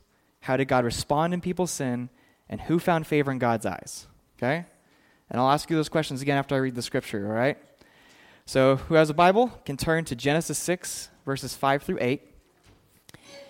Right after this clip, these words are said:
And we're gonna go into it as well. "Then the Lord saw the wickedness of mankind was great on the earth, and that every intent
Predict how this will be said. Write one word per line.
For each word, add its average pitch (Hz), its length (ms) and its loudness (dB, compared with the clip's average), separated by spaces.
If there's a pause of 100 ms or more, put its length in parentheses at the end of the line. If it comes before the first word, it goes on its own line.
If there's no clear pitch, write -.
(600)
And 123 380 -4 (300)
we're 135 80 -6
gonna 135 100 -2
go 131 100 4
into 123 120 0
it 127 40 2
as 131 60 -2
well. 117 160 -2 (640)
"Then 156 300 4
the 240 100 6
Lord 175 380 4
saw 170 260 4
the 160 120 0
wickedness 170 560 0
of 135 60 -4
mankind 127 840 -2 (300)
was 123 160 -4
great 135 260 2
on 143 140 0
the 127 100 0
earth, 107 460 -6 (400)
and 127 120 -2
that 127 160 -2
every 156 320 0
intent 180 640 -4